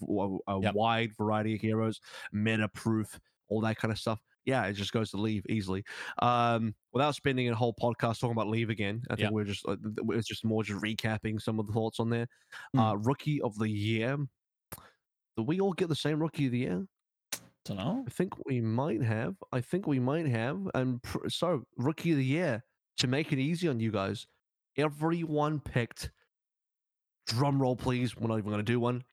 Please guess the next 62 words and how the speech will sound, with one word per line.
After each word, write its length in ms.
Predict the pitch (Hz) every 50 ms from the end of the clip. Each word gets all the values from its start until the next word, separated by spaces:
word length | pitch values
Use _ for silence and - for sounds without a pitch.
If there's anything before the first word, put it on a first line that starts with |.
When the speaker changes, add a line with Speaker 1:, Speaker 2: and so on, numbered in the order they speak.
| _
Speaker 1:
It's, 200 | - 120 - - - -
it's 160 | 127 127 -
Pelican. 520 | - 160 160 175 175 - - 95 - 127 - _ _ -
It's 80 | -
gotta 120 | - 147 143
be 80 | 139
Speaker 2:
Pelican, 40 | 156
yeah. 40 | -
Speaker 1:
Pelican. 180 | 147 139 110 110
Did 100 | 120 123
anyone 280 | 139 143 143 139 139
not 200 | 131 143 - -
pick 160 | - 117 - -
Pelican? 360 | 107 98 98 - 98 - - - - - - _
Speaker 2:
No. 160 | - 110 98 - - _ _ _ _ _ _ _ _ -
I 100 | 127 110
picked 260 | - 117 185 - -
Speaker 3:
Nope. 0 |
Speaker 2:
out 140 | 131 113 - -
Speaker 3:
I 40 | 135
have 40 | 139 139 135
Speaker 2:
Pelican. 80 | 127 120
Speaker 3:
Pelican. 300 | 117 110 - - 117 - _ _ _ - - - -
Speaker 1:
We 120 | 117 131
all 120 | 139 139 135
picked 180 | - 147 -
Pelican. 380 | - 143 131 120 - - 104 98
There 100 | 110 120
you 120 | 123 123
go. 200 | 120 - 139 117 - - - - -
I 160 | - 190 233
didn't 240 | 240 285 285 269 269
even 220 | 247 247 247 226
know 180 | 226 254 277 277
that 160 | 214 156 127
we 140 | 139 139 131
all 100 | 131 127
picked 220 | - 131 120 -
Pelican. 320 | - 123 120 110 - 110 - -
I 100 | 147 170
just 220 | 175 - - - 170
assumed 460 | 147 - 165 160 160 160 151 143 -
we, 240 | 139 131 139 131 127
we 200 | 127 123 127 113
Speaker 2:
Yeah. 60 | 101 104
Speaker 1:
had 140 | 120 -
smart 300 | - - 120 117 117 110
people 260 | - 117 107 - 110 110
on 80 | 107 107
the 60 | 104
podcast. 460 | - 101 101 98 - - 95 - -
So 200 | - - - 107
there 160 | 110 113 110 107
it 40 |
Speaker 2:
Yeah. 60 | 107 104
Speaker 1:
is. 100 | 98 - - - - -
<laughs> 120 | - 151 -
We 140 | 196 185 180
all 180 | - 202 180 165
picked 340 | - - 170 160 135 -
Pelican. 440 | - 139 139 131 120 - 123 110 - - - - - - 147 139 131 - -
Um, 460 | - 120 123 120 123 123 117 113 -